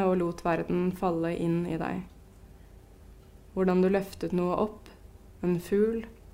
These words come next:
en knokkel, et menneske, med den samme varsomheten. Respekten din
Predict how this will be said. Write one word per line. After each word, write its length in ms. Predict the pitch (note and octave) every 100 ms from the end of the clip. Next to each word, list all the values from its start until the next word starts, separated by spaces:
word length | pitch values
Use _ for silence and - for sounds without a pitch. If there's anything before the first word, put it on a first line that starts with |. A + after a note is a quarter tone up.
| - -
en 160 | F3
knokkel, 540 | F3 F3 E3+ - A3 A#3 - - - - - -
et 120 | G3
menneske, 500 | F#3+ F3+ E3 - G#3 A3 - - - - - - - -
med 160 | F3+
den 100 | F3+
samme 360 | F3 F#3+ E3+ E3+ E3+
varsomheten. 720 | E3+ - E3+ F3 - F#3 F#3+ - - - - - - - - - - - - - - - - - - -
Respekten 720 | F#3+ F#3+ F3+ F3+ - F#3 F3
din 220 | F#3 G#3+